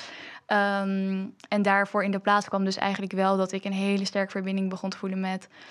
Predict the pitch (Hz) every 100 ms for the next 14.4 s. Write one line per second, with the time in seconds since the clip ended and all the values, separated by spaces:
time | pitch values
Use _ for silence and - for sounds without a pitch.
0 | - - - - 196 190 190 190 190 190
1 | - - 196 196 196 190 190 185 190 196
2 | 196 190 185 196 - 185 180 180 185 196
3 | 185 202 - - 196 196 185 185 196 214
4 | - - - 190 185 - 202 - 202 -
5 | - - - 247 - - - 196 185 -
6 | 202 185 196 190 196 190 185 196 190 196
7 | 196 196 226 330 - - - - - -
8 | 214 202 196 196 196 190 185 - _ _
9 | _ _ - - 220 196 190 185 185 185
10 | 180 180 175 180 202 185 185 190 185 185
11 | 185 190 180 180 190 196 190 196 196 196
12 | 190 - 196 190 190 190 - - - 196
13 | 196 196 190 190 196 - 185 185 220 -
14 | - - - -